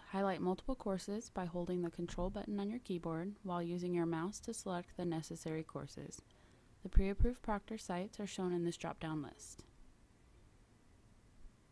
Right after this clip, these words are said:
If you are in a more remote area or out of the state, then you will need to submit the alternate proctor form. Notice this form is a document that will need to be printed.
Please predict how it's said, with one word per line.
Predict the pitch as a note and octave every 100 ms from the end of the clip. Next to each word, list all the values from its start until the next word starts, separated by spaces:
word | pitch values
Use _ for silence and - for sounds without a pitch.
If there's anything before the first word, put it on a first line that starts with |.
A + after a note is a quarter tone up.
| - - - - - - - - - - - - - - - - - - - - - -
If | -
you | G3+ G#3
are | G#3+
in | F#3+ F#3 -
a | F3+
more | F3+ F3+
remote | F3 F3 G3 -
area | F3+ F3 F#3 F#3+
or | E3+
out | E3 E3
of |
the | F#3+
state, | G#3+ - D#3 F3+ -
then | F3+
you | F3
will | F#3
need | F3+ E3+
to | F#3
submit | - E3 D#3+
the | F#3
alternate | D#3+ D#3+ E3+ E3+
proctor | D#3 D3 D#3
form. | - - G3 F#3 - -
Notice | F#3 E3+ F3 -
this | F3+ -
form | - E3+ F3 F#3+
is | F#3
a | E3+
document | E3+ F#3 A#3 B3 B3
that | -
will | E3+
need | E3 D#3+
to |
be | D#3+
printed. | F3+ - - F3+